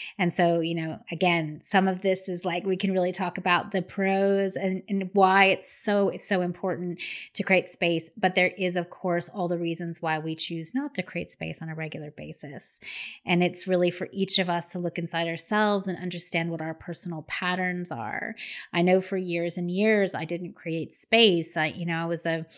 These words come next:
I was afraid to stop. If I stopped, then a lot of the things that would creep up in my mind was the way I'm lazy, or I'm not productive enough, or I'm not good enough, or,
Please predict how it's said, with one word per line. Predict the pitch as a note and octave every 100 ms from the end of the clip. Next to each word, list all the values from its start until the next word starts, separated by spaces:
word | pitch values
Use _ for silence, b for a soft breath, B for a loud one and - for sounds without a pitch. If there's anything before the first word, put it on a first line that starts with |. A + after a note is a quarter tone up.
| b -
I |
was | F#3 F3+
afraid | F#3 - F3 E3+ -
to |
stop. | F3 - F3+ E3 D3 - -
If | F3+ -
I | E3 D#3+
stopped, | - - G3 E3+ - -
then | A3+ F#3 F3+
a | E3+
lot | F3 F3 F#3
of | G3+
the |
things | G3 F#3+ F3+
that |
would | D#3+ D#3+
creep | - F#3 -
up | F3 -
in | F3
my | F3 F#3+ D#4+
mind | C4+ D3+ D#3 D#3 -
was | E3+ E3+ - B B -
the | F#3
way | F3+ F3
I'm | E3+ F3
lazy, | E3 E3+ E3 D#3+ G2+ F2 -
or | E3 E3 D#3+ D#3+
I'm | E3+ E3+
not | E3+ D#3+
productive | - F#3+ F3+ D#3+ - E3 D3+
enough, | D3+ C#3 - - F3+
or |
I'm | E3+ F3
not | F#3+ F3+
good | - F3 E3+
enough, | D#3 D3 - - - -
or, | F3 E3+